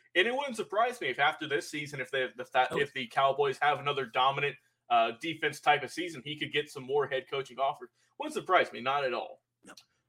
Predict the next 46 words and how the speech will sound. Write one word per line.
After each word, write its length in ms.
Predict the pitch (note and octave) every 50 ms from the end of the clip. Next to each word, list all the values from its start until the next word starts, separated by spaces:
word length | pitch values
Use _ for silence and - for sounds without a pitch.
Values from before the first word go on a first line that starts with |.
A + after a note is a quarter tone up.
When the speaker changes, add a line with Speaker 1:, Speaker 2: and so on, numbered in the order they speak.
| _ -
Speaker 1:
Like 140 | A2+ C3 C3+
I 40 | B2
said, 180 | - C3 A#2+
we 120 | A#2 C#3 C#3
are 140 | C#3+ C#3 -
almost 460 | - E3 F3+ - G3+ G3+ F#3+ E3+ D#3+
there. 320 | D#3 D#3 D3+ D#3 D#3 D3+ D3
Not 260 | D3 F3 G#3+ B3 B3 - -
yet 300 | F3 G#3+ A3+ A3+ - -
at 160 | F3+ F#3 F3
number 260 | F#3+ G3 F#3 F3+ F#3
one, 400 | E3+ D#3 D3+ D3+ D#3 D3+ D3+ D#3 D3
but 120 | - - -
who 280 | - C#4 D4 D4+ C4 F#3+ C#3
just 420 | - - - - B3+ B3+ B3+ - -
missed 200 | G#3+ G3 - -
the 80 | F3
cut 260 | - - E3 D#3+ D#3
at 120 | D3 B2 C3+
number 340 | D3 D#3+ G3 G#3+ G#3 G3+ F3+
two 400 | - - - D#3+ C#3 C3+ B2+ - _ _ _ _ -
all 200 | B2 C3+ C#3 C3+
time 340 | - C#3 B2+ A#2+ A#2+ A#2 A2+
for 100 | - B2+
the 80 | A#2+
Falcons 460 | - - A2+ A2+ A2 - A#2 A2+ A2
list, 240 | - - - - -
sir? 180 | - B1+ B1 - _ _ _ _
Speaker 2:
Well, 180 | - D#3+ G3+ B3+
the 100 | B3 G#3
former 440 | - - B3+ A#3 C4 C4 B3 B3 G3+
Cowboy, 640 | - - C4 C4 C#4 C#4+ C#4+ C#4 C#4 C4 A#3+ G#3 - _
Dan 360 | A#3 A3+ A#3+ B3 B3+ B3 B3
Reeves, 380 | A#3+ A#3+ B3+ C4+ C#4 C#4+ C4+ -
Speaker 1:
There 80 | - -
we 60 | -
Speaker 2:
man, 200 | - G#3 B3+ A#3 A3
Speaker 1:
go. 60 | A3+
Speaker 2:
who 20 | G3+
turned 340 | - - - - C4 C4+ -
the 40 | A3+
Denver 480 | - - - C4 C4 C4 C4+ - B3+ A3 -
Broncos 640 | - A3+ A#3 A#3+ C4+ C4 - - C4+ C4+ C4+ G#3+ - A#3
around 500 | A#3+ A3 A3+ B3 B3 B3 C4 C#4 D4 A#3
and 160 | G3+ G3+ - _
put 120 | - -